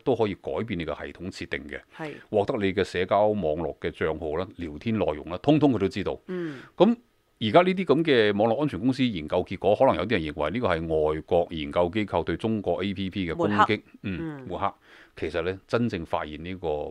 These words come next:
Speaker 1: 拼多多惡意程式嘅呢，係中國一間網絡安全公司。
Speaker 2: 咁犀利。
Speaker 1: 呢間網絡安全公司呢，叫深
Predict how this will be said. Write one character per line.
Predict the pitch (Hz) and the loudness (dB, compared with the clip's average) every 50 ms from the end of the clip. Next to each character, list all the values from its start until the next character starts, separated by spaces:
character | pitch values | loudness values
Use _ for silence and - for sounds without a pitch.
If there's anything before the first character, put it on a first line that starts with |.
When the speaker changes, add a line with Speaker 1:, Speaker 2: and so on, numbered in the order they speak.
| - | -8
Speaker 1:
拼 | - 98 90 87 85 | -6 -6 -4 -2 0
多 | 95 92 92 | 0 0 2
多 | - 92 87 87 90 | 2 0 0 0 -2
惡 | 85 78 80 80 80 85 82 - - | -4 -8 -8 -4 -2 -2 -2 -4 -6
意 | 80 80 | -10 -10
程 | 76 - 78 73 71 | -10 -12 -12 -12 -10
式 | 87 90 | -10 -8
嘅 | - 85 | -8 -6
呢， | 76 85 - _ - - - - - | -8 -8 -10 _ -20 -20 -20 -14 -10
係 | 82 78 - | -10 -10 -6
中 | - - 127 120 120 120 113 | -2 0 0 2 0 0 -2
國 | - 78 73 85 | -4 -6 -4 -4
一 | 87 82 | -4 -4
間 | - 87 87 85 | -4 -4 -4 -4
網 | 76 73 73 | -6 -8 -10
絡 | 73 76 85 | -8 -8 -8
安 | 76 | -8
全 | - - | -10 -12
公 | 73 76 76 | -12 -14 -14
司。 | - - 76 - - | -12 -14 -16 -14 -12
Speaker 2:
咁 | - 165 160 156 160 160 | -10 -8 -8 -8 -6 -6
犀 | - 185 170 | -4 -4 -2
利。 | 165 147 | -2 -4
Speaker 1:
呢 | - 147 147 170 190 190 202 | -6 -4 0 2 2 6 8
間 | 208 196 190 180 | 10 10 10 10
網 | 151 127 | 8 8
絡 | 135 | 8
安 | 156 - | 6 4
全 | 104 | 2
公 | 101 117 123 | 2 2 4
司 | 131 | 4
呢， | 131 | 4
叫 | 127 - 95 90 | 4 4 2 0
深 | 87 - - - - | 0 -2 2 6 6